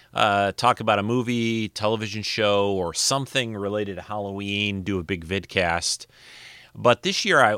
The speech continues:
I, I kinda wanted to record some of the happenings on Halloween night. Uh, due to, um,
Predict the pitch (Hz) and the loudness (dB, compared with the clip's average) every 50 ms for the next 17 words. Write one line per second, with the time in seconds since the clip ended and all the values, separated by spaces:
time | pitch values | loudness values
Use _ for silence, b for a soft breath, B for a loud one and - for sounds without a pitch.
0 | - - 117 117 - - - _ _ - 139 135 - - - 269 302 302 277 247 | -2 -6 -8 -8 -8 -12 -20 _ _ -10 -8 -8 -8 -8 -8 -6 -4 -2 0 0
1 | 220 202 185 170 - - - - - 131 123 120 120 117 113 104 104 107 101 - | 0 0 0 -2 -4 -4 -6 -2 -2 0 0 0 0 -2 -2 -2 -4 -4 -4 -4
2 | - 127 120 120 117 98 - - 117 107 104 101 98 95 85 80 92 82 - 113 | -2 0 0 0 0 -2 -4 -2 -2 -2 -2 -2 -2 -2 -4 -6 -8 -4 0 0
3 | 113 101 - 117 110 104 98 87 98 92 87 95 101 101 98 98 95 90 82 82 | 0 0 0 -2 -4 -4 -4 -4 -4 -4 -4 -2 -2 -2 -2 -2 -6 -8 -8 -10
4 | 82 82 85 87 92 107 135 139 - - - - - - - 95 95 92 90 85 | -10 -10 -8 -6 -4 -4 -4 -4 -6 -10 -14 -14 -14 -10 -8 -6 -4 -4 -4 -6
5 | 82 82 80 - - - - _ _ _ _ - 117 107 98 92 - 139 156 160 | -6 -8 -10 -12 -14 -18 -20 _ _ _ _ -20 -18 -18 -14 -8 -6 -6 -6 -6
6 | 151 - - 139 123 113 107 104 98 98 95 92 | -6 -4 -2 0 0 0 2 2 0 0 -2 -6